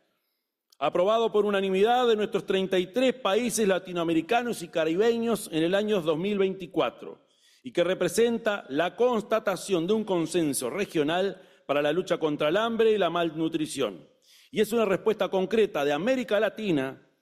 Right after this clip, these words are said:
y el Caribe para cumplir con los objetivos internacionales establecidos en la Agenda dos mil treinta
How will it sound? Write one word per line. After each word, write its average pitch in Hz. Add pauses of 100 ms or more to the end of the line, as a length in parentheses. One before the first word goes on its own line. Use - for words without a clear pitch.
y 170
el 269
Caribe 208
para 151
cumplir 170
con 208
los 175
objetivos 170
internacionales 165
establecidos 180 (300)
en 135
la 147
Agenda 170
dos 139
mil 165
treinta 139